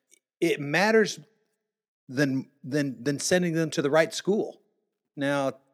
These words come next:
to me, that's interesting 'cause they're gonna always spend more time in school. But there's a study out there that suggests that getting your kids to church matters more than even the schooling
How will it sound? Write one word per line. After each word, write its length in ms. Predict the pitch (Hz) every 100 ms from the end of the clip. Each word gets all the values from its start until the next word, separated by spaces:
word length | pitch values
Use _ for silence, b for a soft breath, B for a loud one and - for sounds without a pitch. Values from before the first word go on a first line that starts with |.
| -
to 100 | -
me, 140 | 156 165
that's 200 | 160 180
interesting 360 | 165 127 104
'cause 160 | 110 123
they're 60 |
gonna 220 | 135 131 -
always 340 | - 226 247 -
spend 320 | - 135 120
more 220 | 139 131
time 520 | 120 - 208 311 294
in 300 | - 123 110
school. 540 | 101 - 120 101 110 - B B B B -
But 120 | -
there's 160 | 156
a 40 | 127
study 340 | - 233 294
out 140 | 254 -
there 120 | 180
that 160 | 147
suggests 580 | - 135 117 151 113 - B B B B
that 160 | 131 -
getting 240 | 208 262
your 140 | 240 -
kids 320 | - 190 -
to 120 | 139
church 480 | - - 170 117 -
matters 540 | 117 147 196 190 180
more 540 | 143 170 180 139 123 B B
than 160 | - 139
even 300 | 170 180 175
the 80 | 151
schooling 840 | - - - 220 208 131 123